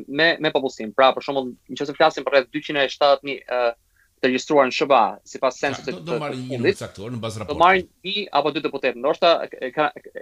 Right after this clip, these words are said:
Speaker 1: Kanadaja me dyzet mijë, rreth, ndoshta
Speaker 2: Do
Speaker 1: një.
Speaker 2: marrin një, Australia,
Speaker 1: Italia
Speaker 2: Gjermania,
Speaker 1: me, me,
Speaker 2: me radhë.
Speaker 1: e, po, e, me, Italia e Greqia që kanë nga gjashtëqind mijë, ndoshta nga tre,
Speaker 2: Marrin,
Speaker 1: domethënë,
Speaker 2: do marrin më
Speaker 1: shumë, shumë mund të bëhet. Pra, votojmë për deputetin lokal që përfaqëson ato njerëz që ndodhen në,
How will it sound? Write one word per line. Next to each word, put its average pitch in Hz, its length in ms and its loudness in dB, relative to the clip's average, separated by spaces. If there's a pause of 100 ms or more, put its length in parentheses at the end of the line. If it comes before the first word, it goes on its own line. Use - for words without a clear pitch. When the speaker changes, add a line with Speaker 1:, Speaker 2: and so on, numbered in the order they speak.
Speaker 1:
Kanadaja 160 460 4
me 143 140 -6
dyzet 147 260 -8
mijë, 139 300 -8
rreth, 131 200 2 (120)
ndoshta 127 480 4
Speaker 2:
Do 156 100 -4
Speaker 1:
një. 151 60 2
Speaker 2:
marrin 104 240 0
një, 151 180 -4 (280)
Australia, 147 600 -4
Speaker 1:
Italia 160 200 4
Speaker 2:
Gjermania, 151 680 0
Speaker 1:
me, 131 100 -12
me, 135 80 -16
Speaker 2:
me 151 160 -2
radhë. - 400 -8
Speaker 1:
e, - 200 -16
po, 123 140 0 (140)
e, 107 160 -10
me, 135 160 -10 (600)
Italia 185 300 8
e 156 40 4
Greqia 160 340 4
që 147 100 0
kanë 147 300 0
nga 139 160 4
gjashtëqind 143 300 0
mijë, 156 140 -6
ndoshta 139 320 0
nga 131 220 0
tre, 170 140 0
Speaker 2:
Marrin, 185 160 8
Speaker 1:
domethënë, 202 260 2
Speaker 2:
do - 80 -6
marrin 90 260 -6
më 82 100 -10
Speaker 1:
shumë, 208 340 -2
shumë 220 200 -2
mund 190 140 0
të 131 80 -2
bëhet. 113 220 4
Pra, 151 120 6 (120)
votojmë 185 320 -2
për 190 100 0
deputetin 180 500 -2
lokal 151 300 2
që - 120 -12
përfaqëson 170 440 -2 (120)
ato 160 280 2
njerëz 185 480 0
që 156 160 -12
ndodhen 147 320 0
në, 135 160 -2